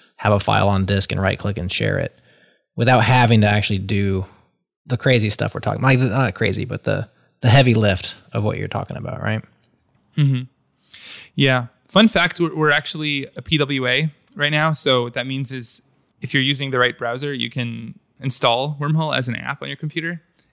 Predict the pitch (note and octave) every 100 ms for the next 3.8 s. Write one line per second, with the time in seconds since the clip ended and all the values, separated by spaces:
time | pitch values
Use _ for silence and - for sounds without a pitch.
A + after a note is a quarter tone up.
0 | _ C#3 C3+ C3 A#2+ A#2+ A#2 - - _
1 | C#3+ C3 B2+ F3 F3+ C#3+ - C3 A#2+ B2+
2 | C3 F3 F#3+ E3+ A#2 B2+ C#3+ B2 C#3+ C3+
3 | B2 B2+ C3+ B2+ C3 B2 A#2